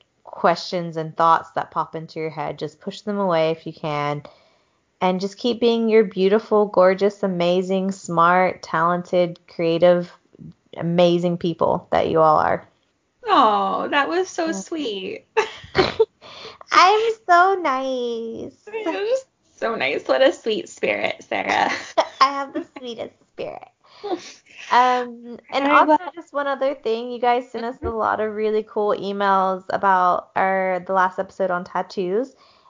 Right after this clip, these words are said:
Speaker 1: And
Speaker 2: Oh,
Speaker 1: if you would
Speaker 2: yeah.
Speaker 1: like us to share them on our Instagram stories, then let us know, 'cause I think it could be cool to show some of the, the cool tattoo and artwork you guys have. So if you
Speaker 2: Yeah.
Speaker 1: want us to share it on our Instagram, just send us a little message and we can do that as well.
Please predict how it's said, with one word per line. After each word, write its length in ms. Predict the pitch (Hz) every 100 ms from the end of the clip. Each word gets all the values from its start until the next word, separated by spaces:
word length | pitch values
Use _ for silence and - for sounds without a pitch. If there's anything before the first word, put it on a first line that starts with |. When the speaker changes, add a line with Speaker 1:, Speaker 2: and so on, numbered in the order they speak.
| _
Speaker 1:
And 140 | - 403
Speaker 2:
Oh, 20 |
Speaker 1:
if 140 | 381
you 80 | 294
would 140 | 226 214
Speaker 2:
yeah. 20 |
Speaker 1:
like 280 | 214 214 247 302
us 340 | 311 349 -
to 180 | - 294
share 460 | - - 220 226 254
them 360 | 254 247 240
on 360 | - 202 208 202
our 120 | 202
Instagram 500 | 160 220 - 214 214
stories, 600 | - 202 208 226 262 262 _
then 320 | 196 185 190
let 140 | 190
us 180 | 196 -
know, 280 | 185 196 254
'cause 180 | 254 208
I 120 | 208
think 280 | 214 202 196
it 160 | -
could 120 | -
be 80 | 175
cool 280 | 180 180 175
to 80 | 170
show 280 | - 165 170
some 240 | 180 165
of 160 | 160 -
the, 320 | 160 156 160 - _ _ _ _ -
the 80 | 220
cool 520 | - 277 277 269 262
tattoo 520 | 262 247 247 269 254
and 100 | 240
artwork 480 | - 233 - 196 -
you 100 | 196
guys 280 | 196 190 196
have. 400 | 240 214 151 196
So 560 | - 196 185 180 175 -
if 320 | 190 190 -
you 480 | 190 190 185 185 202
Speaker 2:
Yeah. 80 | - - -
Speaker 1:
want 220 | 202 240
us 160 | 277 -
to 60 |
share 260 | - 262 262
it 80 | 247
on 120 | 247
our 80 | 247
Instagram, 580 | 262 - 240 240 247 226
just 180 | 202
send 140 | 214 202
us 120 | 202
a 40 | 190
little 180 | 190
message 520 | 185 180 - 202 202 190
and 200 | 175 170
we 120 | 165
can 220 | - 175
do 120 | 165
that 240 | - - -
as 100 | -
well. 220 | -